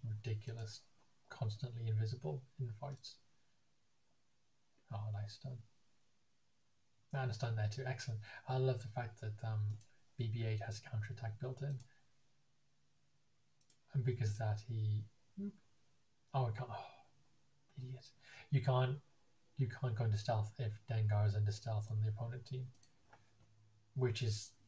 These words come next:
always annoyed me, but it's, that's one of his moves, so I can't really complain.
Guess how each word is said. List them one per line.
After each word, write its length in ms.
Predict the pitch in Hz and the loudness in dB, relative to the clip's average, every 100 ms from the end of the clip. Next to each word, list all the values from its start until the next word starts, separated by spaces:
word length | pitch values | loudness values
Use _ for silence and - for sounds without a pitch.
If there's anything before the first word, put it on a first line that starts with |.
| - - | -12 -2
always 340 | 120 113 101 | 2 4 6
annoyed 260 | 101 101 104 | 4 4 2
me, 140 | 101 101 | 0 0
but 120 | 107 | 0
it's, 200 | 107 - - | -2 -4 -6
that's 260 | 107 - 123 | -6 -6 -12
one 80 | |
of 80 | 117 | -8
his 120 | 131 | -6
moves, 360 | 131 147 147 - - - - | -2 -2 -4 -10 -20 -20 -10
so 120 | 131 | -6
I 60 | 120 | -6
can't 180 | 131 139 | -6 -4
really 120 | 143 | -6
complain. 340 | 143 135 147 | -6 -6 -6